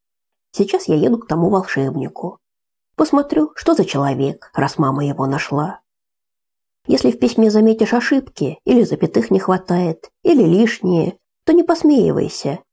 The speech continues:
Ведь знаешь мою отметку по-русскому. Вот и все. Может, не так чего написал. Может, про рыбалку надо было.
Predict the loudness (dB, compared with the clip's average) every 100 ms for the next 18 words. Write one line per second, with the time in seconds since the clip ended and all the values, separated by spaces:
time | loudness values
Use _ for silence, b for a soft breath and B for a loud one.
0 | _ _ _ _ _ 0 2 2 2 0
1 | 0 0 0 -2 -2 -6 -4 -2 -2 -6
2 | -8 -6 -4 -6 -12 _ 0 0 -2 -4
3 | -4 -4 -4 -14 _ _ _ _ _ 0
4 | 2 2 0 0 -2 -2 -2 -2 -2 -4
5 | -2 -6 -6 -12 _ _ _ _ _ 2
6 | 2 0 0 0 2 0 0 -2 -2 -2
7 | -2 -2 -4 -6 -10